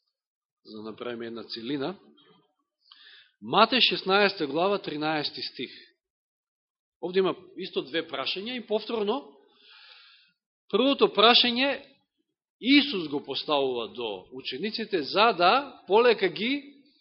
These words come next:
доведи до второто прашање и до соодветен одговор, одговорот кој што тој го барал да го слушне од нив. Ајде да видиме зашто станува збор. Матеј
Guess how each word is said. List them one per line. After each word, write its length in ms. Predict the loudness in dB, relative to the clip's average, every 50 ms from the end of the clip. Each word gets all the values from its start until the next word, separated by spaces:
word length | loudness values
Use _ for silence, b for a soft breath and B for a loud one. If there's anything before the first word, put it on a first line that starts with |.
| B B B B B _ _
доведи 500 | -2 2 2 4 4 4 2 2 2 0 2
до 120 | 2 0
второто 500 | 0 2 8 10 10 12 10 8 6 2
прашање 640 | -2 0 -2 0 0 0 -2 -2 -6 -8 -10 -10 -14 _ _ _ _ _ _ _ _ _ -10
и 140 | -8 -8 -4
до 320 | -4 -4 -4 -4 -6 -10 -10 -10 -6
соодветен 500 | -6 -6 -6 -8 -10 -10 -10 -8 -6 -4
одговор, 480 | -4 -4 -4 -2 -2 -2 -2 -2 -4
одговорот 480 | -6 -8 -6 -6 -8 -8 -8 -8 -10 -10
кој 160 | -12 -12 -12
што 160 | -12 -16 -12
тој 160 | -12 -12 -10 -10
го 240 | -10 -12 -12 -14 -18 b b b b b b _
барал 320 | -8 -4 -4 -2 -2 -4 -6
да 80 | -6
го 100 | -6 -6
слушне 360 | -8 -10 -12 -12 -12 -10 -10 -10
од 100 | -8 -8
нив. 140 | -10 -10 -12 -20 -20 -20 _ _ _ _ _ _ _ _ -12 -8
Ајде 160 | -4 -2 -2
да 60 | 0
видиме 280 | 0 0 0 0 -2 -2
зашто 240 | -4 -6 -8 -8 -10
станува 320 | -6 -6 -4 -4 -4 -4 -6
збор. 240 | -6 -8 -10 -10
Матеј 460 | -8 -4 -4 -4 -2 -2 -2 -4 -4